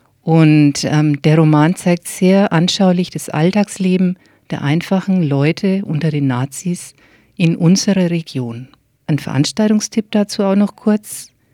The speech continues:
Am siebten sechsten liest der Fritz Stiegler im Nachbarschaftshaus Gossenhof.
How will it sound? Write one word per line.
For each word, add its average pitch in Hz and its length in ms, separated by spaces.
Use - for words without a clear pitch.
Am 165 140
siebten - 400
sechsten 190 680
liest 185 300
der 196 80
Fritz - 300
Stiegler 180 600
im 180 180
Nachbarschaftshaus 160 880
Gossenhof. 170 800